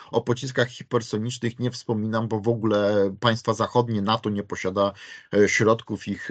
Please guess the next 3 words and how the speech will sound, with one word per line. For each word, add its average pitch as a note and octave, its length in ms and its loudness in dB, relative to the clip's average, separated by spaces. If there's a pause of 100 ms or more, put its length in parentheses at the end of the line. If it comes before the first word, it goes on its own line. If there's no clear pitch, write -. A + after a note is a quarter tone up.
zestrzeliwania. G#2 1000 2 (260)
Eksperci D3+ 580 2
chińscy, C#3+ 920 -4